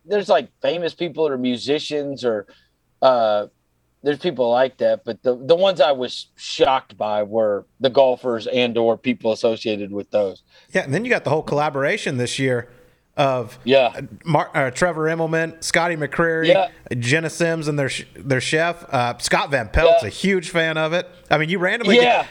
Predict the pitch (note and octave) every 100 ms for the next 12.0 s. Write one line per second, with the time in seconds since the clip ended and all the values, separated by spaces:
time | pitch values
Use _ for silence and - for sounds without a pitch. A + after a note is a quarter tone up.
0 | - G3 G#3+ G#3 F3 E3 - D3+ C#3+ F#3+
1 | F#3 F#3+ E3 F3+ G3+ F#3+ D#3+ E3+ E3+ D3+
2 | D#3 F#3+ F3 C#3 C#3+ D3+ D3+ D#3+ C#3+ A#2+
3 | - C3+ C#3 C#3+ D3 C#3+ C3 D3+ F3 A#2+
4 | G2 - - C3 C3 C#3+ C#3+ - F3+ F3+
5 | F3 D#3+ D#3+ G#3 B3 C#3 G2+ - _ _
6 | _ _ _ _ _ A#3+ B3 - D4+ D#4
7 | C#4 C4+ E3 F3 F#3+ F3 D3 - - A3+
8 | F#3+ G3+ G3+ F#3 F3+ - - _ _ _
9 | _ _ _ _ _ _ _ _ _ -
10 | D3+ D3+ C3 C3+ A#2+ A2+ - C3 A#2 A2+
11 | A2 G#2 - - G#2 G2+ - G2+ F#2+